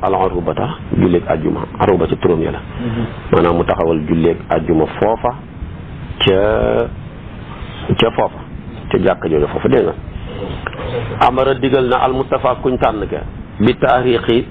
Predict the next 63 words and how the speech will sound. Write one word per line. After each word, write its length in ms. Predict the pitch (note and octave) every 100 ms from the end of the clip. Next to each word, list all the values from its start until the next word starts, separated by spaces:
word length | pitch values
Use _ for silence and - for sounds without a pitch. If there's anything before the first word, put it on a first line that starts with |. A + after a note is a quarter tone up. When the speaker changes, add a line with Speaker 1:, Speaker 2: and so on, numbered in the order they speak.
| A#2
Speaker 1:
salaami 560 | A#2+ A2 A2 A2 G#2+ F#2+
ci 100 | A#2+
taarixal 500 | - A2 G#2+ G2+ G2+
at 100 | - E2+
mile. 220 | A#2 A2 - - - - - - -
Foofa 240 | A#2+ A#2
nag 120 | B2+ B2
la 100 | A#2+
waxee 220 | A2+ A2
Ali 280 | G2 G#2+ A2
ibn 140 | G#2+ G#2
Abi 120 | F#2
Talib, 180 | F#2 A2
parce 60 |
que 60 | -
fa 20 |
la 60 | B2+
ko 80 | A#2+
Ali 160 | A#2
ibn 140 | G#2+ G#2+
Abi 160 | F#2+
Talib 300 | - F2 F2 E2+
dabee. 240 | F#2+ D#2 - - - - - -
Moom 140 | G2+
Ali 220 | F#2+ G2+
yoo 60 | A2+
xam 120 | G2+ G#2+
ne 40 |
moo 160 | G#2+ G#2+
fayoon 220 | A2 F#2 E2
bor 140 | D#2
ya, 160 | C#2+ E2+ -
joxe 200 | F2+ G2+
ndénkaane 460 | G#2+ G#2 F#2+ F#2 D#2+
ya 80 | D#2
nag, 140 | D2+ - - - - - - - -
dëggee 380 | D#2 F#2+ G2+ G2
tànk 260 | G#2+ F#2+ -
ak 140 | - -
sonn 240 | F#2+ F2+ F2
ci 80 | G2+
yoon 120 | G2
yi 60 | G2
ba 100 | A#2+
fekk 240 | - -
foofu 180 | G2 F#2+
yonent 220 | F2+ D#2+
bi, 80 | D#2
tànk 240 | F2+ F2+
yi 100 | F#2+ F2
nàcc. 220 | F2+ - - - - - - - -
Mu 80 | F2+
jug 120 | G2+
rek 140 | A2+ G#2+
yonent 300 | G2+ F#2+ G2
bi 140 | F2+
jig 140 | E2+ F2
la 80 | F2
nga 100 | E2+
ko 120 | - -
fóon 180 | F2+ E2
ko 120 | C#2
nag, 100 | C2